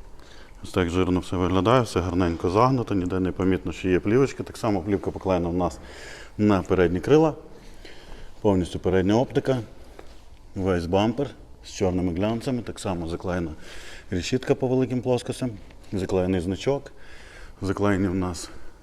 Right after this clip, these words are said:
дзеркала, заклеїли зони під ручками, щоб не царапалися ногтями. Так само поклеїли тут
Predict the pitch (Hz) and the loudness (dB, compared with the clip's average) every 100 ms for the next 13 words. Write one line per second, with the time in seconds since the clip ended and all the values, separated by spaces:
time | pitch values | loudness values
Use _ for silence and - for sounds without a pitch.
0 | - - - - 92 87 - 107 147 147 | -20 -16 -12 -8 -4 0 2 4 2 -2
1 | - - - - - - - - - - | -14 -20 -20 -18 -12 -12 -12 -14 -14 -10
2 | 90 95 98 90 90 92 92 90 101 107 | -8 2 6 6 6 4 4 4 2 2
3 | 147 - 139 - 120 117 123 117 117 113 | 0 0 0 0 -2 -2 2 2 2 0
4 | 104 110 104 113 113 110 98 - - - | 0 -2 -2 -4 -4 -6 -10 -16 -16 -16
5 | - - 98 - 107 - 101 98 95 95 | -14 -8 -8 -6 -6 0 4 4 4 2
6 | 101 98 95 92 85 - - - - 104 | 2 4 6 4 2 -6 -14 -14 -6 -4
7 | 95 - | -4 -4